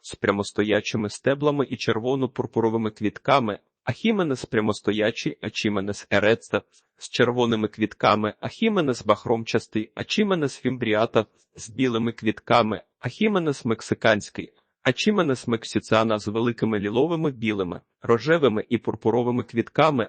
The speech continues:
ахіменес різнолистий, ачіменес гетерофіла з помаранчевими квітками, ахіменес довгоквітковий, ачіменес лонгіфлора,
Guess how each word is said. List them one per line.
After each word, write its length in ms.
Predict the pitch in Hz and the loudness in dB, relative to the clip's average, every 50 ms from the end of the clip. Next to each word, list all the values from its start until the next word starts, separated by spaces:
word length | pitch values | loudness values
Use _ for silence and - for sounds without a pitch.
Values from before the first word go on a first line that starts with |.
| - - | -6 -10
ахіменес 640 | 120 - - - 226 226 196 180 160 131 - - | -12 -6 -2 0 0 2 2 0 -2 -2 -4 -4
різнолистий, 800 | - 113 107 104 113 104 98 104 127 - - - - 170 165 - | -4 -4 -2 -2 0 0 0 0 -2 -4 -4 -2 0 0 0 -2
ачіменес 600 | - - - - - 220 226 196 180 160 147 131 120 | -4 -6 -4 -2 0 0 2 2 0 0 -2 -2 -2
гетерофіла 760 | 113 113 110 - 107 107 104 - - 110 117 131 160 170 165 | -4 -2 0 2 0 0 0 -4 -2 -2 0 0 0 0 -2
з 100 | - - | -4 -6
помаранчевими 880 | - - - 117 107 104 120 156 165 - - - 165 170 160 160 143 | -4 0 4 4 4 4 4 2 0 -2 -2 -2 -2 -2 -2 -4 -6
квітками, 640 | - - 117 107 - - - 160 202 185 160 127 - | -6 -4 -6 -6 -4 0 2 2 2 2 0 -2 -4
ахіменес 640 | - - 110 - - 113 110 107 101 95 101 101 - - | -4 -10 -8 -4 -2 -2 0 0 -2 -2 -4 -6 -4 -2
довгоквітковий, 960 | 104 104 101 104 107 101 - - 107 - - - - 120 117 117 120 113 - | -2 -2 -2 -2 -6 -4 -4 -4 -4 -4 -4 0 0 0 2 0 -2 -4 -2
ачіменес 640 | - 120 - - - 220 208 196 190 185 165 - - | -4 -4 -4 -2 -2 -2 0 0 0 -2 -4 -4 -4
лонгіфлора, 720 | 110 110 113 113 107 107 - - 123 107 98 101 90 87 | -4 -4 -2 -2 -2 -4 -4 -2 -2 0 0 0 -2 -6